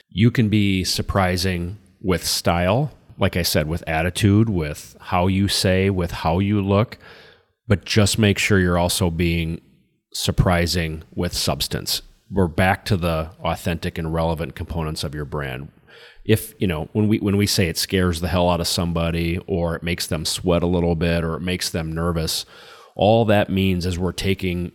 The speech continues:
we're, we're challenging them to think differently, to think in a new way, to do an assumption reversal and say, "What would be the opposite of that?"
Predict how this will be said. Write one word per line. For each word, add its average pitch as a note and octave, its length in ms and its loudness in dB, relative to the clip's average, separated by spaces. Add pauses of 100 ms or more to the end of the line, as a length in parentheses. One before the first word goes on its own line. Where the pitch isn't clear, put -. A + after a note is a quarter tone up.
(240)
we're, G2+ 140 2
we're G2+ 140 -2
challenging G#2 680 2
them E2 380 -4 (100)
to F#2+ 100 -6
think - 320 -8
differently, - 600 -8 (320)
to G#2 100 2
think A2 300 0
in F2 140 -2
a E2+ 60 -2
new F2+ 320 2
way, E2+ 400 0
to - 140 -8
do G2 180 0
an G#2 100 0
assumption G2 460 -2
reversal E2 600 -4
and E2+ 140 -6
say, E2 420 -4 (400)
"What B2 160 2
would D3 100 4
be A#2+ 120 4
the G#2+ 140 2
opposite F#2 500 -2
of D#2+ 100 -6
that?" C#2 380 -8